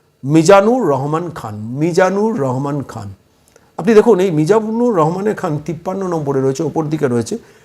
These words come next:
সে মিজানুর রহমান খান একজন প্রবীণ বয়স্ক ব্যক্তি, বাগদা অঞ্চলে থাকেন। তার দুই তিন কন্যা ছিল, আমি যার রিপোর্ট সংগ্রহ করলাম, এক কন্যা, ছোট কন্যা মারা গেছেন। বড় কন্যা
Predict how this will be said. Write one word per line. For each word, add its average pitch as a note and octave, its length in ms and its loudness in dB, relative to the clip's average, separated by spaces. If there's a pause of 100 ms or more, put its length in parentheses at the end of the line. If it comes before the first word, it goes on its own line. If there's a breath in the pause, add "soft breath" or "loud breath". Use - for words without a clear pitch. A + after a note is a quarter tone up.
(140 soft breath)
সে - 160 0
মিজানুর E3 420 2
রহমান C3+ 320 -2
খান D#3 220 -10
একজন C#3 220 -6
প্রবীণ C#3+ 380 -4
বয়স্ক A2+ 300 -6
ব্যক্তি, A2+ 340 -8
বাগদা - 320 -6
অঞ্চলে G#2 340 -8
থাকেন। - 260 -14 (160)
তার F3+ 180 2 (220)
দুই E3+ 340 0 (200)
তিন G#3+ 180 0
কন্যা D3+ 320 2
ছিল, C3 260 -10 (460 soft breath)
আমি C#3+ 160 -2
যার C3 260 0
রিপোর্ট C#3 280 -4
সংগ্রহ A#2+ 300 -4
করলাম, - 260 -8
এক B2 200 -8
কন্যা, B2 240 -4
ছোট A#2+ 200 -12
কন্যা A#2+ 280 -6
মারা B2 220 -6
গেছেন। D3 260 -8 (400 soft breath)
বড় D#3+ 220 8
কন্যা G#3+ 400 0